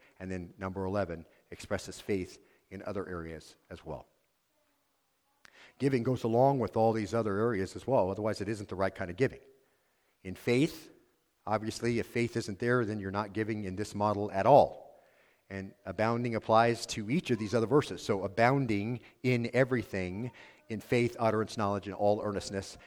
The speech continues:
and in love. So abounding applies to all of them.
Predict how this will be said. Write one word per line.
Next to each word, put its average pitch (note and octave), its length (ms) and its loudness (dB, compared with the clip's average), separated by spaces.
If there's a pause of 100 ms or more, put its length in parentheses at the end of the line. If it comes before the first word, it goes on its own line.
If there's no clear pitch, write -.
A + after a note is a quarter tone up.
(160)
and F#2 140 -4
in F#2+ 100 -6
love. F#2 220 -4
So G#2 240 -2 (120)
abounding B2+ 400 2
applies C3+ 300 2
to F#3+ 60 0
all A#2+ 220 6
of G#2 80 -2
them. G2 300 -2